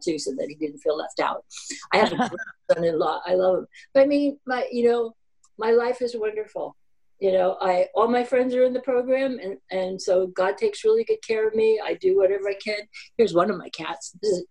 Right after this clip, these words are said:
Speaker 1: here's Romo. <laughs>
Speaker 2: Oh, I know. I'm like, I see a floof in the background. It's killing me. I just wanna dive through the screen. Oh,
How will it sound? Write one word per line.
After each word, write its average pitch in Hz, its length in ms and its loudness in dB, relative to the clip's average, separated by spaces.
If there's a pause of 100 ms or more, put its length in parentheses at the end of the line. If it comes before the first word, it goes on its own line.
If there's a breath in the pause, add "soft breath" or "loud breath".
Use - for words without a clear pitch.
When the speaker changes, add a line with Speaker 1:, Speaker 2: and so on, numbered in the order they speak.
Speaker 1:
here's 233 160 8
Romo. 190 520 2
<laughs> 285 60 -2
Speaker 2:
Oh, 320 180 4
I 311 140 2
know. 294 340 4
I'm 294 120 2
like, 285 140 2
I 269 160 2
see 349 200 2
a 269 80 2
floof 294 420 0
in 262 60 -2
the 233 80 0
background. 208 440 0
It's 185 180 -8
killing 220 360 2
me. 208 140 2
I 190 80 -2
just 185 140 -2
wanna 190 140 2
dive 190 340 0
through 208 100 -4
the 175 80 -2
screen. 190 540 2
Oh, 262 280 2